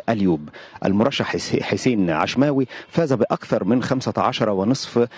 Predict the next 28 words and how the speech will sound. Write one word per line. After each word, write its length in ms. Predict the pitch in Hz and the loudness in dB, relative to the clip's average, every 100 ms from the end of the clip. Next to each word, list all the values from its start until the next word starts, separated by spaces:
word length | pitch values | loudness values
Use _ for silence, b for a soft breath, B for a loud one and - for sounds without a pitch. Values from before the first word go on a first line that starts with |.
| B - | B 0
من 120 | 131 | 0
الأصوات، 680 | - 101 - - 123 131 - | 2 -2 -2 -2 0 0 0
وبذلك 500 | 95 98 147 107 110 | 0 2 2 0 -2
يحصل 280 | - - 87 | -2 -2 0
على 160 | 90 - | 0 0
أعلى 180 | 110 | 0
الأصوات 460 | 98 - - 113 - | -2 -2 0 0 2
عن 300 | 92 110 95 | -2 0 -2
هذه 460 | 95 87 120 110 98 | 0 0 2 2 0
الدائرة 440 | 87 98 143 143 B B | 0 0 2 -2 B B
ليكون 560 | - 120 - 170 165 147 | 0 0 2 4 6 4
أحد 640 | 135 - - 117 92 101 - B B | 4 0 -2 -4 0 -2 -2 B B
ستة 420 | 175 - 123 117 | -4 -2 -2 -2
مرشحين 540 | 131 107 101 - - 139 123 120 123 - B - | 0 0 2 -2 2 2 4 4 2 -4 B -2
داخل 420 | 151 - 139 131 | -2 0 0 2
هذه 360 | 110 101 120 120 | 2 2 2 0
الدائرة، 520 | 92 104 98 135 131 B B | 2 2 2 2 0 B B
فارس 420 | - 156 113 107 | 0 0 0 0
من 140 | 98 | 2
بين 220 | 113 117 | 2 2
هؤلاء 680 | - 107 101 - 104 120 - | 0 0 0 2 2 2 0
الفرسان 580 | 107 104 107 143 143 131 | -2 -2 0 0 2 2
الذي 640 | 131 - 104 127 123 120 | 0 0 2 2 2 0
يخوض 380 | 110 101 160 113 | 0 0 0 0
جولة 260 | 127 113 101 | 0 0 0
الإعادة 520 | - 90 104 113 110 - B B _ _ _ _ _ - | 0 2 0 0 -2 -4 B B _ _ _ _ _ 0
عن 320 | 98 131 117 | 0 2 0
دائرة 420 | 90 101 110 110 | 2 2 2 0